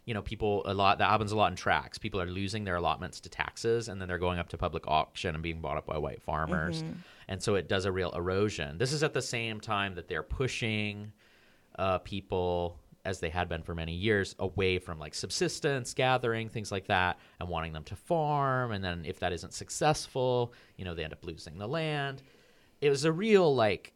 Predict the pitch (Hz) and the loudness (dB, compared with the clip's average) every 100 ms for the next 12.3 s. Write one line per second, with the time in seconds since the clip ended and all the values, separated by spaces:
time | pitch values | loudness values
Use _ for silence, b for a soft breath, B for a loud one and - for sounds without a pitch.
0 | - - - 156 151 135 104 107 95 85 | -8 -6 -4 0 2 2 -2 0 0 0
1 | - - 117 107 104 104 98 92 87 85 | -2 -2 2 4 4 2 0 0 -2 -6
2 | - _ _ _ - 101 101 175 - 85 | -12 _ _ _ -6 -2 0 0 0 -4
3 | - 90 85 82 78 78 78 _ - _ | -2 -2 0 0 -2 -6 -8 _ -20 _
4 | _ _ - 127 113 92 90 - 120 117 | _ _ -18 -10 -6 -4 -6 -4 -4 -4
5 | 65 - - _ B B B B 233 214 | -8 -10 -14 _ B B B B 2 6
6 | 233 226 220 220 208 185 143 - 220 - | 6 6 6 4 4 4 4 2 -6 -2
7 | 185 180 190 170 170 - 156 - 165 165 | 0 2 4 4 2 2 2 0 -6 -2
8 | - 165 180 170 165 151 151 - b b | 0 0 2 2 4 4 4 -2 b b
9 | b b b - 151 87 - _ _ _ | b b b 4 6 6 0 _ _ _
10 | - 185 175 135 - 110 - - - - | 2 6 8 6 2 2 2 -4 -8 -8
11 | - 220 233 - - - - - _ 92 | -6 -6 -8 -12 -20 -20 -20 -20 _ -4
12 | 85 78 73 | 0 0 -2